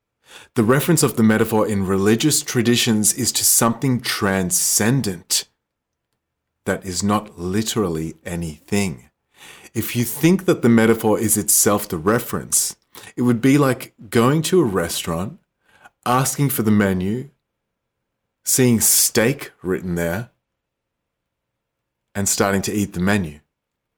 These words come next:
<laughs> It's a great example. He goes on, For example, Jesus ascended to heaven. The denotation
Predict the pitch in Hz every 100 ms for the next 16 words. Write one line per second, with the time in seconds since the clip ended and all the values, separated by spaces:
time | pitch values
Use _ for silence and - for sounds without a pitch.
0 | _ _ _ _ _ - - - - _
1 | - _ _ _ _ - 180 139 151 143
2 | 120 98 95 92 87 82 - - - -
3 | - _ _ _ _ 107 117 123 117 117
4 | 82 76 _ - - - 120 127 113 -
5 | 110 117 117 87 78 85 _ _ 92 82
6 | 101 101 104 101 104 - 92 92 87 92
7 | 90 85 - 76 _ _ _ _ 101 101
8 | 87 113 107 104 95 - 107 127 - 131
9 | 98 117 151